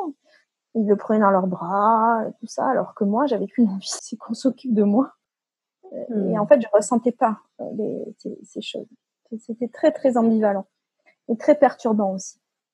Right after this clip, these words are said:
Speaker 2: Ouais, bien sûr.
Speaker 1: Et puis, euh, quand la, l'attachement s'est installé, euh, ces angoisses, cette anxiété qui avait, euh, plus ou moins disparu depuis le, l'accouchement,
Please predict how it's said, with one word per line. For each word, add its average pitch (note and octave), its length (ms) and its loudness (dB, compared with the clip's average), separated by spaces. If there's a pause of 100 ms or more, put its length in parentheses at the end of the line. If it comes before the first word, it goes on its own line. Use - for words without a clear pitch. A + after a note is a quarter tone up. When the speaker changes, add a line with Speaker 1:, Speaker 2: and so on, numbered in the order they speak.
(140)
Speaker 2:
Ouais, F3+ 140 -8
bien E3 160 -10
sûr. G3 240 -12 (400)
Speaker 1:
Et A#3+ 120 -2
puis, C4 400 -2
euh, G#3 340 2
quand F3+ 100 -10
la, F3+ 200 -8
l'attachement F#3+ 640 -4
s'est G3 200 -10
installé, F#3+ 400 -6
euh, A3 640 -2 (580)
ces A3+ 340 -6
angoisses, C4 840 2
cette G#3+ 220 -10
anxiété C4 480 -2 (100)
qui B3 160 -2
avait, G#3+ 360 2
euh, F#3+ 80 -2 (200)
plus A#3 160 -8
ou A#3+ 40 0
moins A#3 120 0
disparu A#3 500 -4
depuis A#3 280 -8
le, G3+ 320 -6 (200)
l'accouchement, G#3+ 680 -12